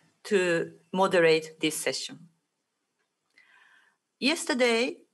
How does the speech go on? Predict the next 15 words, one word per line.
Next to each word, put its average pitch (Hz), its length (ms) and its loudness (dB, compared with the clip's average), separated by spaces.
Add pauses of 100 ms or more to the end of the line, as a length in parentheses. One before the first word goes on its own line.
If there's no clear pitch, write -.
(160)
we 254 240 2
had 233 480 -2
intensive 240 920 -4 (140)
and 196 340 -2
very 190 300 -2
interesting 233 800 -6
discussions 160 920 -14 (600)
on 208 160 -4
the 202 100 -8
global 240 680 0
nuclear 202 480 -4
disarmament 196 800 -8
situation 175 1000 -14 (500)
and 180 440 -4 (920)
related 190 540 -2